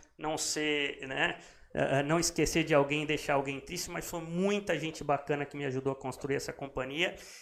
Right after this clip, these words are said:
E em dois mil e quatro a gente se tornou líder e a partir daí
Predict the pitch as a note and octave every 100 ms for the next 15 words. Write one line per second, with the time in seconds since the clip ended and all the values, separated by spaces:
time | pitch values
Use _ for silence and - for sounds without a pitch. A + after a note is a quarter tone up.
0 | - - F3 F#3+ G3 G3 G3 F#3+ F#3+ -
1 | F#3 F#3+ G3+ F#3+ G#3 G3+ G3 G3 F#3+ F3+
2 | - - G3 F#3+ G3 F#3 G#3 A#3 A3+ A#3
3 | - - _ - F#3+ G#3 G#3 G3+ G3+ A3
4 | G3 G3 G#3+ -